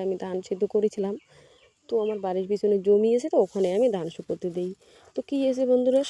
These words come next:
সন্ধ্যার দিকে না আকাশটা এরকম ফোটাফুটি শুরু হয়েছে। ধান কিন্তু আমি বাড়িতে আনি না, ওখানে ঢেকে রাখি। তো কালকে সন্ধ্যার দিকে এরকম আকাশ ফোটাফুটি শুরু হয়েছে, মানে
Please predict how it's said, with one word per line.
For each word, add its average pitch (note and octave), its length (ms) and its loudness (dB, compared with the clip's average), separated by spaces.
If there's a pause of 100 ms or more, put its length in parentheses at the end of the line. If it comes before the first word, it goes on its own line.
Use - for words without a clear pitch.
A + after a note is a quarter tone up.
সন্ধ্যার A3+ 380 0
দিকে D4+ 260 2
না A3+ 60 0 (400)
আকাশটা - 460 -6
এরকম B3 360 -2
ফোটাফুটি A#3+ 440 -6 (100)
শুরু A#3+ 140 0 (120)
হয়েছে। A#3+ 260 6 (140)
ধান A3 180 0
কিন্তু C#4+ 180 -2
আমি A3+ 180 6
বাড়িতে E3+ 300 -2
আনি F3+ 140 2
না, F#3+ 120 2
ওখানে A3+ 180 4 (100)
ঢেকে G3 240 2
রাখি। G#3+ 180 -2 (560)
তো - 60 -2 (100)
কালকে G3+ 200 -2 (100)
সন্ধ্যার A3 360 -4
দিকে A3+ 160 -4 (120)
এরকম G#3 260 -4 (120)
আকাশ - 260 -8
ফোটাফুটি A3 380 -6 (100)
শুরু G#3+ 240 2
হয়েছে, G#3 320 2 (180)
মানে F#3 140 -2